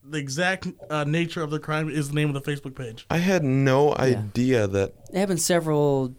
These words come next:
Speaker 3: a handful of years ago, but yeah, he, like, was on some trip and he just accidentally hit somebody with his car and they died.
Speaker 2: Ferris?
Speaker 1: Yeah.
Speaker 2: Wow,
Speaker 3: Ferris
Speaker 2: that
Speaker 3: Bueller.
Speaker 2: guy.
Speaker 3: Yep.
Speaker 2: Wow, interesting.
Speaker 3: The main character from the two thousands Godzilla movie as well.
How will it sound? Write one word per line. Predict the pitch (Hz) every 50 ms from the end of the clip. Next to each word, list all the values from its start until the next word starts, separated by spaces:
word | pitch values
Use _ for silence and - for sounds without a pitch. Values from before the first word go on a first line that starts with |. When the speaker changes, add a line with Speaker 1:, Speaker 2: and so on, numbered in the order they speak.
| - - - - - - - - - - -
Speaker 3:
a | 135
handful | 135 160 170 160 156 - 143 131
of | 120
years | 120 120 110 107
ago, | 107 107 104 101 101
but | 104 110
yeah, | 113 110 104 104
he, | 113 120 120 117 117 117 120
like, | 127 123 113 110 - -
was | 147 131 127 127
on | 127 127 123 123
some | 117 - - 117 110
trip | - - - - 143 139 139 139 - - - -
and | 113 110 107 107
he | 104 104 104 104 101 101 - - - - - - - - - - - - - - - - - - -
just | - - 107 - -
accidentally | 101 117 123 123 - - 131 113 123 120 117 117 113 110
hit | 123 117 110
somebody | - 120 113 113 113
with | 110 107
his | 104 -
car | - - 127 127
and | 131 131
they | 127
died. | 123 139 147 131 107 110 - - - - - -
Speaker 2:
Ferris? | - - - 117 139 156 160 143 - - - - - - - - - - - - - - - - - - - - - - _ - - - - - _ - - _ -
Speaker 1:
Yeah. | 151 -
Speaker 2:
Wow, | 117 127 117 87
Speaker 3:
Ferris | 82 82 -
Speaker 2:
that | - 113 101
Speaker 3:
Bueller. | 98 113 120 80
Speaker 2:
guy. | 95 104 113 98 87 87 - -
Speaker 3:
Yep. | - 107 110 123 131 - - - - -
Speaker 2:
Wow, | 98 98 - - - -
interesting. | - 135 135 - - - - - 78 78 80 - - - - - - - - _ - -
Speaker 3:
The | - 120
main | 117 117 120
character | - - 131 120 117 123 127
from | - - 120 113
the | 107
two | - - - 143 131
thousands | 131 139 123 120 123 120 120 117 113
Godzilla | 110 120 113 113 113 120 131 135 117 95
movie | 98 101 101 101 101
as | 101 107
well. | 117 120 104 87